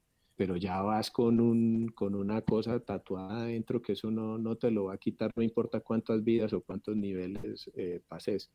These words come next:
Y eso es como lo, lo más importante, es como siempre llevarla, llevarla consigo, no importa a dónde, a dónde vayas, y sentir la satisfacción de que, eh, justo esta mañana tenía una, una reunión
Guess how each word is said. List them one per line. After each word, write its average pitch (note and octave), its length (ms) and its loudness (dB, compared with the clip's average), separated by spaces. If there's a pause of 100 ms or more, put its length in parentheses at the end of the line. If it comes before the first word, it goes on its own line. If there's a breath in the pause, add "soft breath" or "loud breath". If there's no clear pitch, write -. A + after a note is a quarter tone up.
(360 soft breath)
Y A2+ 160 4
eso G#2+ 200 2
es A#2 100 0
como G#2+ 280 -2
lo, G2+ 360 -8
lo G#2 80 -6
más G#2+ 180 -2
importante, A2 560 -4
es - 120 -14
como - 320 -10
siempre G#2 500 -2 (680)
llevarla, A2 920 -4 (260)
llevarla G2 440 -2
consigo, A#2 540 0
no B2 100 0
importa A#2+ 380 -2
a A#2+ 320 -8
dónde, F#2+ 480 -8
a - 80 -20
dónde G#2+ 180 -8
vayas, A2+ 420 -4 (240)
y A2+ 140 6
sentir G#2+ 360 2
la B2+ 140 4
satisfacción G#2+ 720 -2
de C#3 140 0
que, A#2+ 120 0
eh, - 340 -2
justo B2 280 -2
esta B2 240 -2
mañana A#2 340 0
tenía G#2 320 -4
una, A#2 340 -4
una A2+ 220 -4
reunión G#2 580 -4